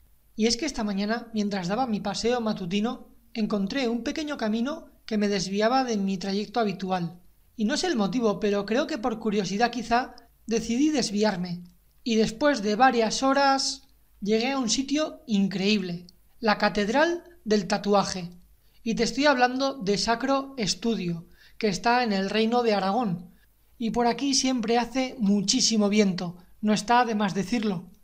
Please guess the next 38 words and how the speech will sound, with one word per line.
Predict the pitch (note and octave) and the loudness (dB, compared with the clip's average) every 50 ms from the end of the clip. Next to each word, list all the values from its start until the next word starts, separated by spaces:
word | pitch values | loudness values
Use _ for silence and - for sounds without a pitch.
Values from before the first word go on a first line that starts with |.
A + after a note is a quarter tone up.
| _ _ _ _ - - - - - | _ _ _ _ -20 -20 -20 -20 -6
Pero | - A3 G#3+ A3 | 0 2 4 6
volviendo | A3 A3 A3 B3 C#4+ C4+ A#3+ A3 | 6 6 6 4 2 0 0 0
a | G3 | 0
lo | G3 F3+ | 0 -2
que | - G3 | -4 -6
os | F3 - | -6 -4
quería | - G3+ F#3+ A#3+ C#4+ C#4 | -4 -2 2 2 2 2
contar, | C#4 A3 G3+ F#3+ F3 G3+ B3 C4+ C#4 - - - _ - - - | 2 0 -2 0 2 2 2 2 0 -4 -12 -20 _ -20 -20 -10
tuve | - B3 A#3+ D4+ | -8 -6 -4 -2
la | D4+ B3 | -2 -2
suerte | - - A3+ A3 A3 C#4+ | -2 -2 -2 -2 0 0
de | C4 A3+ G#3+ | -2 -2 -2
compartir | A3 G#3 F#3+ F3+ F#3+ F#3 F3+ A#3 B3+ C4+ | -2 -2 -2 -2 -4 -4 -4 -4 -2 -2
unos | C4 A3+ G#3 E3+ | 0 0 0 0
buenos | E3+ G#3+ A#3 D4 C#4+ A#3 | 0 0 0 0 -2 -2
ratos | A#3 A3+ A3+ B3 C4 B3+ - - - - - - - | -2 -2 -2 -2 -4 -4 -6 -10 -14 -20 -20 -18 -6
con | - A#3 G3+ G3 | -4 -2 0 0
dos | F#3+ G3+ G#3 G#3+ | 0 0 0 0
de | C#4+ C4+ | 0 -2
los | A#3+ G3 | -2 -2
guardias | F3+ G3 G3+ G3 G3+ A#3+ C4 C4 G#3+ | -2 -2 -2 -2 0 -2 -2 -2 -2
de | A#3+ A3 | -2 -2
la | G3+ F#3+ F#3 | -2 -2 -4
Catedral | - G3+ F#3 G#3 F#3+ F3+ G3 G3 G3 | -6 -8 -8 -8 -6 -4 -4 -2 -2
del | F#3+ F3+ | -4 -4
Tatuaje. | E3+ G3 F3+ F#3+ G3 A#3 B3+ - - G3 E3+ - - - _ _ - - _ _ _ _ _ _ - | -6 -6 -4 2 4 4 4 4 0 -6 -10 -12 -16 -20 _ _ -20 -20 _ _ _ _ _ _ -2
Y | C4+ C4+ | 0 0
os | C4 A#3 | 2 2
los | C4 C#4 B3+ A#3+ | 2 0 2 2
voy | E4+ D#4+ | 4 4
a | B3+ - | 4 2
presentar. | A3+ G#3+ - G3+ G3+ G3 F#3+ G3+ F#3 E3 D#3 - - - | 2 0 0 0 0 2 2 0 -2 -2 -4 -10 -12 -6
Y | - A#3 A#3 | -2 0 2
ya | C#4+ C4 | 2 4
sé | C4+ D4 D4+ | 2 2 0
que | - A#3+ | 0 0
para | - G#3+ G#3+ G#3+ | 0 2 2 2
gustos | A#3+ D4 C#4+ - - D#4+ D#4+ D#4+ - - | 2 2 0 0 2 0 0 0 -2 -4